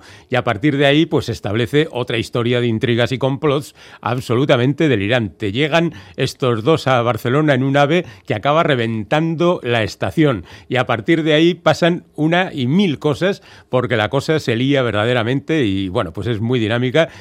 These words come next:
El dibujo cada vez es mejor, es francamente muy recomendable. El final. Pues las dos últimas páginas aparece un individuo que llama a García y le dice: "Te necesito". "¿Y dónde está?". "En Nueva York".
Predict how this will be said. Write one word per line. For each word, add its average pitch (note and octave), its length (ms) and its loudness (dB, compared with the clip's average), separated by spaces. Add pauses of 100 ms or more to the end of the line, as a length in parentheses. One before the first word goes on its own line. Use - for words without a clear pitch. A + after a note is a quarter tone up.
El G2+ 140 -8
dibujo A2+ 320 -2
cada G2+ 180 -2
vez G#2 200 -2
es G2 120 -4
mejor, A#2+ 460 -2
es G2+ 120 -4
francamente A2 680 -2 (260)
muy C#3+ 240 2
recomendable. F2 760 -8 (180)
El B2+ 100 -2
final. F#3+ 360 4 (540)
Pues A2+ 140 0
las G#2 160 -2
dos A#2 100 -4
últimas B2+ 340 0
páginas D3+ 460 0
aparece G#2+ 540 -2
un A2 240 -2
individuo D3 600 -2
que G#2 140 -4
llama G#2 280 0
a A2 40 -4
García F3 520 0 (340)
y C3 100 -4
le A2 140 -2
dice: G#2 280 -4
"Te G2+ 200 -4
necesito". F#2+ 760 -6
"¿Y G2 120 -12
dónde G#2+ 240 -4
está?". F#3 340 -4 (320)
"En G#2+ 180 -2
Nueva E2+ 300 -6
York". C3 320 -8